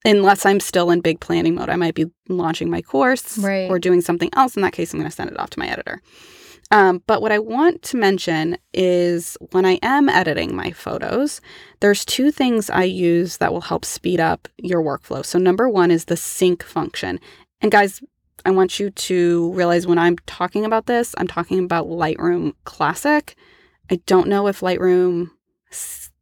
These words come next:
Speaker 1: Creative Cloud is a little bit different.
Speaker 2: Yeah, I don't have the sync tool.
Speaker 1: Um, so if you're using the original Lightroom Classic, you
Speaker 2: Mm-hmm.
Speaker 1: have the capability to do this. So what you ultimately do is you have one photo, you edit that to your liking,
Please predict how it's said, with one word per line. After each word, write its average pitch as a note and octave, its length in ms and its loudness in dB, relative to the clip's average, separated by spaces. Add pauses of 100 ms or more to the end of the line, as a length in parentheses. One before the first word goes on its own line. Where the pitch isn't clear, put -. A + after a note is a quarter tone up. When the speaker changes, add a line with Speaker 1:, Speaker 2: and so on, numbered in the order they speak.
Speaker 1:
Creative F3+ 340 -2
Cloud F3 300 2
is G#3+ 100 0
a B3+ 60 0
little A#3+ 120 0
bit G#3+ 160 -2
different. - 380 -4
Speaker 2:
Yeah, G3+ 240 0
I F#3 140 -2
don't F#3 200 -4
have D3+ 480 -12
the E3 100 -14
sync - 360 -14
tool. - 360 -14 (200)
Speaker 1:
Um, F#3 600 4
so G#3+ 300 4
if F#3+ 140 -2
you're A3 100 2
using A3+ 540 0
the F#3+ 100 0
original F3 500 2
Lightroom E3+ 360 2
Classic, E3 640 -2
you F#3 180 0
Speaker 2:
Mm-hmm. F3 80 -2
Speaker 1:
have F3+ 520 2
the F3+ 80 -2
capability E3 560 -2
to - 220 -16
do E3 180 2
this. D#3 280 -6 (360)
So G3 240 2
what F#3+ 160 4
you G3 180 2
ultimately F#3+ 420 -2
do E3+ 240 -2
is E3+ 100 -6
you E3+ 80 0
have F3 120 -4
one G3+ 240 2
photo, E3+ 480 -2
you F3+ 220 -2
edit G#3+ 280 2
that E3+ 340 -2 (880)
to - 140 -2
your G3 220 0
liking, F3 580 2